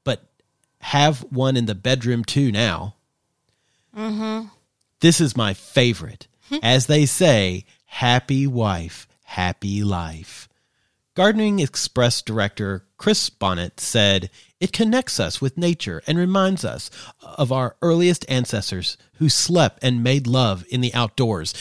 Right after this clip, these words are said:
Speaker 1: next to Christmas trees with baubles and stars and garland and
Speaker 2: <laughs>
Speaker 1: electric lights."
Speaker 2: Yeah.
Speaker 1: Fuck you, Chris Bonnet.
Speaker 2: This
Speaker 1: I'm so
Speaker 2: article
Speaker 1: sorry.
Speaker 2: seems very wanky.
Speaker 1: It is like, this is th-, that, that's the whole article. That's it.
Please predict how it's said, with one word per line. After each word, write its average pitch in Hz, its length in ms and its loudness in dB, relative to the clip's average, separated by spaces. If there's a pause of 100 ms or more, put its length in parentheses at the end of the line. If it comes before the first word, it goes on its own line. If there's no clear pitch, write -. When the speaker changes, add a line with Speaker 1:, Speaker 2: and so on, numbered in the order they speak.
(120)
Speaker 1:
next 135 200 2
to 147 100 0
Christmas - 420 2
trees 98 320 -2
with 127 220 -4
baubles 113 560 6
and 120 140 0
stars 127 540 6
and 120 340 -4 (180)
garland 123 560 4
and 117 220 0
Speaker 2:
<laughs> 185 80 -4
Speaker 1:
electric 123 440 0
lights." 117 460 2
Speaker 2:
Yeah. 220 60 -4 (320)
Speaker 1:
Fuck - 320 4
you, 165 180 6
Chris - 300 2
Bonnet. 107 400 2 (440)
Speaker 2:
This - 160 -4
Speaker 1:
I'm 285 60 2
so - 0 -
Speaker 2:
article 320 200 0
Speaker 1:
sorry. 359 100 0
Speaker 2:
seems 269 260 -2
very 220 240 0
wanky. 170 560 2
Speaker 1:
It 190 140 4
is 214 200 4
like, 202 280 0 (580)
this 202 240 2
is 214 180 4
th-, - 240 -8 (120)
that, 143 220 2
that's 147 260 2
the 165 100 0
whole 139 180 0
article. 107 360 -2 (120)
That's - 180 0
it. 92 120 -6